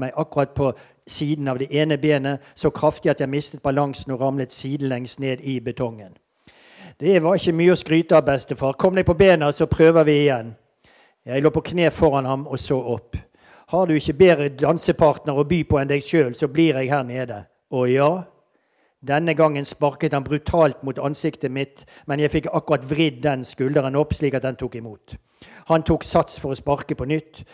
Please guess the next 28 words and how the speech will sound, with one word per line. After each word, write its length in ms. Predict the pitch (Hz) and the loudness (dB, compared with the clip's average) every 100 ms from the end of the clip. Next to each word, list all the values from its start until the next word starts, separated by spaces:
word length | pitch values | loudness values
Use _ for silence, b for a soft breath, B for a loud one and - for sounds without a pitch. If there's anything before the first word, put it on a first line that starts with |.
| B | B
da 140 | - 143 | 0 4
Robert 400 | 160 139 135 - | 4 2 -2 -4
stønnet. 540 | - 131 120 127 110 _ - | -10 -8 -6 -8 -12 _ 2
«Torfinn, 480 | 202 196 214 208 165 b b | 4 6 6 6 4 b b
ikke!» 460 | 180 - 190 156 123 - _ _ _ _ | 0 4 4 4 2 -18 _ _ _ _
Torfinn 380 | - 156 156 156 | -4 -2 0 2
Vangen 340 | 165 147 135 | 2 0 -2
holdt 160 | 139 139 | -4 -4
tilbake 400 | 127 143 - 143 | 0 0 0 -8
sparket, 560 | - 151 - - 127 135 B - | -4 -6 -6 -10 -10 -10 B -4
satte 320 | 160 - 147 | -2 0 0
benet 400 | 160 151 135 123 | 4 4 2 -4
tungt 320 | - 143 - | -4 -6 -6
i 80 | 123 | -6
bakken 540 | 127 139 - 139 139 b b | -4 -4 -4 -6 -6 b b
og 120 | 127 | -6
vendte 320 | 135 143 151 | -4 -4 -8
seg 240 | - 123 117 | -6 -8 -8
mot 160 | 123 | -12
siste 400 | - 127 - 127 | -10 -10 -8 -10
taler. 480 | - 117 120 107 - b b b | -10 -8 -8 -10 -14 b b b
«Hva? 460 | - 151 175 180 - | 4 6 6 4 -4
Er 140 | 147 | -2
det 80 | 143 | -2
flere 320 | 180 208 180 170 | 2 2 2 2
som 140 | 156 | 2
vil 100 | 151 | 2
danse?» 400 | 151 147 156 | 2 0 -2